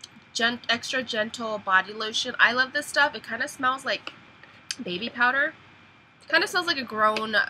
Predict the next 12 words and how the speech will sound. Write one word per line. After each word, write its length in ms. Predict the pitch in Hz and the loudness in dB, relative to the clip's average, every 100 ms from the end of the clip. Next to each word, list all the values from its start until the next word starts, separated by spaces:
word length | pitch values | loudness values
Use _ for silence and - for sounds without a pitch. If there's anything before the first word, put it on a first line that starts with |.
| - - | -4 -8
baby 260 | 202 196 | -6 -6
powder 400 | 190 185 185 175 | -2 0 2 0
scent, 520 | - - 190 220 - - | -2 -4 -2 -4 -6 0
um, 220 | 196 175 | 0 0
but 120 | 180 | 2
I 120 | 208 | 4
really 340 | 226 262 294 302 | 4 0 -4 2
like 300 | 226 220 233 | 4 2 0
it. 140 | 226 | -6
It's 120 | 196 | -6
very 300 | 208 220 240 | -4 -2 -2
lightweight, 800 | 269 208 208 185 185 175 196 226 | -2 -2 -2 -4 -10 -10 -8 -10